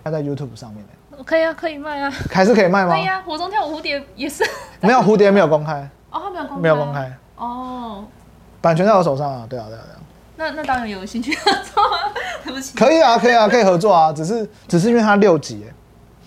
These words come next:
Speaker 2: 当然，
Speaker 1: 对。
Speaker 2: 六集超棒的啊。
Speaker 1: 就是影集式的，然后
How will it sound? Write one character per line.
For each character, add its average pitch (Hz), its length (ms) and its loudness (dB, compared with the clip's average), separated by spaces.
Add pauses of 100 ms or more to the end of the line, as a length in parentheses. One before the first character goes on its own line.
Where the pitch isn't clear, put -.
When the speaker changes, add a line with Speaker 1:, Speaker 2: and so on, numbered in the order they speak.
(340)
Speaker 2:
当 359 120 0
然， 339 240 2
Speaker 1:
对。 - 20 -4
Speaker 2:
六 381 180 0
集 285 240 -12
超 349 200 -6
棒 349 300 -2
的 302 100 0
啊。 294 200 0
Speaker 1:
就 - 80 4
是 202 100 2
影 151 180 -2
集 139 220 -6
式 156 220 -2
的， 131 180 -10
然 139 140 -6
后 160 100 -4